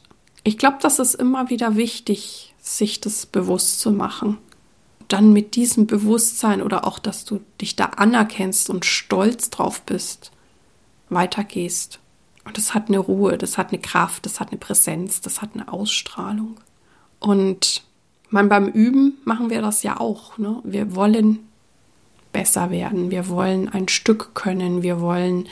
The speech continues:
ein Konzert so oder so singen oder wollen als Künstler da und dort singen. Und wir setzen uns jeden Tag hin und üben. Das sind auch wieder diese kleinen Schritte, weil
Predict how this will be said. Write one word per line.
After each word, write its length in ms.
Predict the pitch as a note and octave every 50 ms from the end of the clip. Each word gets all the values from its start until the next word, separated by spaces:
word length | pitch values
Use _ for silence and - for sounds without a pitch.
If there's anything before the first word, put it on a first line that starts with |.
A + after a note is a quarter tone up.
| - - - - - - - - - - _ _ _ _ -
ein 180 | - F#3+ F#3
Konzert 640 | F#3 - - F#3 F3+ - - F#3+ F#3 F#3+ F3+ - -
so 180 | - - F#3 E3+
oder 200 | E3+ - F#3 F3
so 160 | - - -
singen 500 | - - - F3 F3 F3 F3 F3 F3+ E3
oder 280 | E3 G3 G3+ F#3 F3+ F#3+ -
wollen 520 | F#3+ F3+ F3 F3 F#3 F#3+ F#3+ - - - - - _ _ _ _ _ _ _ _ _ _ _ _ _ -
als 220 | F3+ F3+ - -
Künstler 540 | - - G#3 G#3 G#3 - - - F#3+ F3+ F3+ - - - _ _ _ -
da 340 | F3+ F3 G3 F#3 F#3 F#3
und 260 | - F3+ F3 E3+ E3+ -
dort 340 | - - - - - - -
singen. 640 | - - - - - G#3 G#3 G#3 F3+ E3 F3 - - - - _ _ _ _ _ _ _ _ _ _ _ _ -
Und 180 | - F#3 F3+ E3+
wir 60 | E3
setzen 380 | - - E3+ D3+ - - - F3
uns 180 | F3 E3+ -
jeden 260 | - F3 F3+ F#3+ F#3+
Tag 240 | - - F#3+ F#3+ G#3+
hin 220 | - - G3+ G#3 G3+
und 120 | F#3+ G3
üben. 460 | - A3+ A#3 A3+ G3 F3 F3+ - - - _ _ _ _ _ _ _ _ _ _ _ _ _ _ -
Das 140 | - - -
sind 140 | G#3 F#3+
auch 220 | - - F#3 F3+ -
wieder 160 | G#3+ - F#3
diese 300 | - - F#3+ - - G#3
kleinen 460 | - - - F3+ D#3+ E3 F3 F3+ F3+
Schritte, 500 | - - - B3 A3+ - A3 G3+ F#3 - F3
weil 300 | E3+ E3+ F3 E3+ E3+